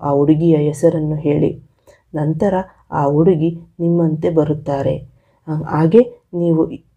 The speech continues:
ಯಾವ ದೇವರನ್ನು ನಂಬಿಕೆಯಿಂದ ಪೂಜೆ ಮಾಡ್ತಿರ್ತೀರ, ಆ ದೇವರ ಹೆಸರನ್ನು ಹೇಳಿ, ಕಾಳು ಮೆಣಸನ್ನು ಹಾಕಿ, ನಂತರ ಒಂದು ಲವಂಗವನ್ನು ಹಾಕಿ ಮತ್ತು ಒಂದು ಏಲಕ್ಕಿಯನ್ನು ಸಹ ಹಾಕಿ,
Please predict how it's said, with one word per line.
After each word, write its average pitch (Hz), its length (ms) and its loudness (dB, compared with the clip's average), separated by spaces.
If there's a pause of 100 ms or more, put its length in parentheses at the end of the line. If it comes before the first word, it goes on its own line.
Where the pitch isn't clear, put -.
ಯಾವ 165 440 4
ದೇವರನ್ನು 156 640 2
ನಂಬಿಕೆಯಿಂದ 151 800 0
ಪೂಜೆ 151 320 2
ಮಾಡ್ತಿರ್ತೀರ, 147 580 -4 (440)
ಆ 143 100 -4 (100)
ದೇವರ 156 400 4
ಹೆಸರನ್ನು 160 560 0
ಹೇಳಿ, 165 320 4 (440)
ಕಾಳು 147 260 -2
ಮೆಣಸನ್ನು 147 560 -6
ಹಾಕಿ, 165 400 -4 (440)
ನಂತರ 156 380 -2 (220)
ಒಂದು 147 240 -4
ಲವಂಗವನ್ನು 147 760 -2
ಹಾಕಿ 143 380 -6 (480)
ಮತ್ತು 170 240 2 (240)
ಒಂದು 156 240 0 (100)
ಏಲಕ್ಕಿಯನ್ನು 156 720 -2
ಸಹ 151 260 -8
ಹಾಕಿ, 151 360 -4